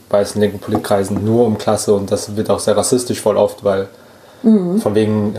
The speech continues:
Speaker 1: nur Nebenwiderspruch und so ein Zeug halt, was ich auch, also genau, auch auf einer akademischen Ebene absolut nicht sehe, aber ich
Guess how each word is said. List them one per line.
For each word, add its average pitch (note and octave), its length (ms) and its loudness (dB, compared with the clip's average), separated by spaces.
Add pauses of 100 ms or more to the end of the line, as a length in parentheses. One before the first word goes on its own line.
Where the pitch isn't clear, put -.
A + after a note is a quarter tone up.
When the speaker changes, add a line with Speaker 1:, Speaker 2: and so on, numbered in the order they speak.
(120)
Speaker 1:
nur A2 120 2
Nebenwiderspruch A2 680 0
und G2+ 80 -2
so G2+ 120 -2
ein G2+ 160 -2 (300)
Zeug B2 380 2
halt, A#2+ 240 2 (1040)
was G#2+ 220 0
ich A2+ 60 2
auch, G#2 180 0 (220)
also F#2+ 200 -4 (160)
genau, G2 320 2 (160)
auch G2+ 140 0
auf G2+ 120 -2
einer G#2 140 2
akademischen G#2+ 600 -2 (140)
Ebene G#2 220 0
absolut G#2 380 -6
nicht F#2+ 100 -6
sehe, A2 320 4
aber G#2 320 0 (1000)
ich - 280 0